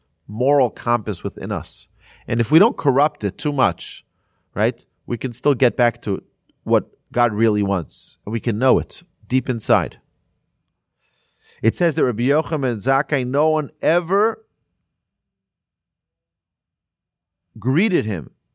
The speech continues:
before he greeted them. I remember there was a rabbi, I've said this before, there was a rabbi where I grew up in Monsey,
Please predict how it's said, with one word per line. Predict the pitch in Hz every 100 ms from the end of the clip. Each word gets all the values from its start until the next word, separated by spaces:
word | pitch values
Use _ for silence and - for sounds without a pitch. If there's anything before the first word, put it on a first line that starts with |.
| -
before | 117 - 156 139
he | 120
greeted | 110 123 110
them. | 101 78 - _ _ _ _ _ _ _ _ _ _ _ _ _ _ _ _ _ _ _ _ _ _ _ _ _ _
I | 95
remember | 113 139 147
there |
was | 131 110
a |
rabbi, | 113 131 117
I've | 98
said | - 123
this | 110
before, | - 104 131 123
there | 101
was | 95
a | 98
rabbi | 110 127 123
where | 107 104
I | 110
grew | 101 113
up | 117
in | 92
Monsey, | 110 120 - 92 87